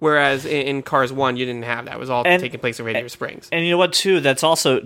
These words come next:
Speaker 2: Cars two shows that cars aren't doing a better job. You know,
Speaker 1: Yeah.
Speaker 2: machines aren't doing a better job. They're not able to sustain life, which takes us to Wall-E. And Wall-E is just, Wall-E is the Jesus of, of the world.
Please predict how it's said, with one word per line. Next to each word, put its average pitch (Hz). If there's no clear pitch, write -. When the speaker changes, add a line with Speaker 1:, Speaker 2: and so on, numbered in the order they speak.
Speaker 2:
Cars 175
two 180
shows 127
that 113
cars 151
aren't 131
doing 139
a 117
better 120
job. 110
You 117
know, 113
Speaker 1:
Yeah. 151
Speaker 2:
machines 185
aren't 123
doing 117
a -
better 101
job. 104
They're 131
not 135
able 123
to 113
sustain 117
life, 123
which 113
takes 120
us 110
to -
Wall-E. 101
And 117
Wall-E 139
is 123
just, -
Wall-E 139
is 117
the 117
Jesus 131
of, 117
of 139
the 135
world. 117